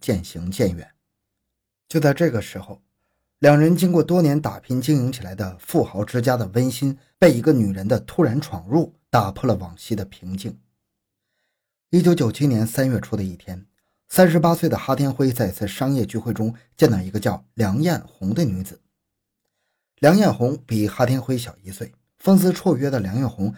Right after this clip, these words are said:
是当地一位局长的妻子，因为丈夫忙于政务而忽视了她的多愁善感。一袭长裙的梁艳红当即就吸引了落寞的哈天辉。应该说，漂亮的年轻的女孩哈天辉见过太多了，而让他动心的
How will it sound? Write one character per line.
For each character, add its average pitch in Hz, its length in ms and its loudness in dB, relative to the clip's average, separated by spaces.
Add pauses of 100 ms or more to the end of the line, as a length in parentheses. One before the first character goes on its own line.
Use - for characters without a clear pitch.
是 147 140 2
当 151 180 4
地 131 120 -4
一 104 60 -10
位 110 120 -2
局 113 220 -4
长 - 180 -6
的 - 80 -20
妻 - 240 -12
子， - 160 -14 (300)
因 190 120 4
为 180 120 4
丈 165 200 2
夫 98 120 -10
忙 113 260 0
于 151 80 0
政 151 240 -2
务 - 180 -18
而 113 160 2
忽 123 200 -4
视 120 120 -6
了 92 80 -6
她 - 140 -14
的 95 140 -8
多 110 180 -2
愁 104 140 -6
善 110 180 -6
感。 - 160 -14 (840)
一 202 120 0
袭 151 220 4
长 135 260 -2
裙 190 160 -2
的 147 120 2
梁 107 240 -4
艳 143 120 2
红 120 300 -4 (120)
当 139 200 6
即 123 100 -2
就 123 140 0
吸 131 200 -4
引 107 160 -4
了 95 80 -20
落 120 260 0
寞 196 160 -10
的 - 120 -20
哈 - 200 -12
天 98 180 -8
辉。 107 180 -8 (540)
应 143 160 4
该 139 160 4
说， 139 200 2
漂 143 280 4
亮 117 100 0
的 104 120 -4
年 113 240 2
轻 147 160 -4
的 104 80 -4
女 95 120 -2
孩 104 380 -8
哈 113 200 0
天 117 140 0
辉 113 160 -2
见 110 200 -2
过 87 100 -14
太 104 260 -6
多 82 180 -20
了， - 140 -20 (180)
而 143 160 6
让 170 140 4
他 147 120 2
动 147 200 0
心 143 160 -2
的 110 120 0